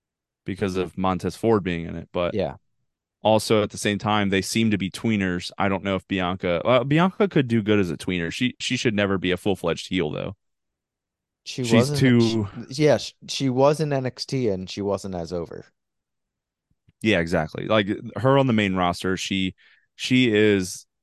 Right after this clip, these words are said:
Speaker 1: the women's division John Cena right now.
Speaker 2: Yeah,
Speaker 1: Like,
Speaker 2: she is
Speaker 1: she
Speaker 2: the
Speaker 1: is
Speaker 2: E S T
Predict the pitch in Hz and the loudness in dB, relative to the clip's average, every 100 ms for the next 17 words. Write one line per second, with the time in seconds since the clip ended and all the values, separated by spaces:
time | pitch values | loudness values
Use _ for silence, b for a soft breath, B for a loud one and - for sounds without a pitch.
0 | _ _ _ 95 104 98 90 87 85 92 | _ _ _ -8 -2 0 0 -2 -4 -4
1 | 95 101 95 85 101 87 92 85 87 85 | 0 0 0 -2 -4 -2 -2 -2 -6 -6
2 | 82 - 85 85 82 87 80 - 95 _ | -8 -6 -6 -6 -10 -10 -10 -14 -18 _
3 | - - - 85 67 - 87 120 117 104 | -14 -12 -10 -8 -6 -6 -4 0 0 2
4 | 98 92 110 107 98 - - 110 98 87 | 0 0 0 0 0 -2 -8 -6 -6 -6